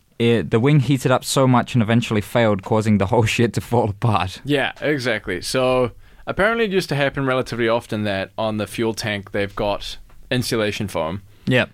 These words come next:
Speaker 2: to keep it at a constant temperature,
Speaker 1: I
Speaker 2: obviously.
Speaker 1: guess something that they just spray around it or
Speaker 2: No, I don't
Speaker 1: or
Speaker 2: think
Speaker 1: pack, pack in,
Speaker 2: Uh,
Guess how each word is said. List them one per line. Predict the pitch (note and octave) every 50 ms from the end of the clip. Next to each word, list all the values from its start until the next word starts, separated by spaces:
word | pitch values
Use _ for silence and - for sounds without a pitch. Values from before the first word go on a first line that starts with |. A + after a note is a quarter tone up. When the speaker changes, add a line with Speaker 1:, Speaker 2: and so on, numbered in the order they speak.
| _
Speaker 2:
to | - - A2+
keep | - - G#2+ - -
it | G#2 G2
at | G2+ F#2+ G2+
a |
constant | G2+ - G#2 F#2+ F#2+ - F#2+ F2+
temperature, | - G#2 F2 - F#2 E2+ - F#2
Speaker 1:
I | D#2
Speaker 2:
obviously. | E2+ A#2+ A#2
Speaker 1:
guess | B2+ B2
something | - B2+ B2 B2 A2+ G2
that | A2 F#2+
they | - A2+
just | G#2 G2+ -
spray | - - - G#2+ G#2
around | G#2 G2+ G2 G2 G#2+ A2
it | A2+ G#2 G2+
or | E2 D#2 A#2 - - -
Speaker 2:
No, | - F3+ G#3 G#3+ G#3+ G#3+ A3 A3 A3 G3+ G3+
I |
don't | G#3+ A3+ G#3
Speaker 1:
or | - B2+
Speaker 2:
think | D#3+ F3+
Speaker 1:
pack, | B2+ B2+ - - -
pack | - A#2+ B2+ - -
in, | A#2+ A#2
Speaker 2:
Uh, | G#2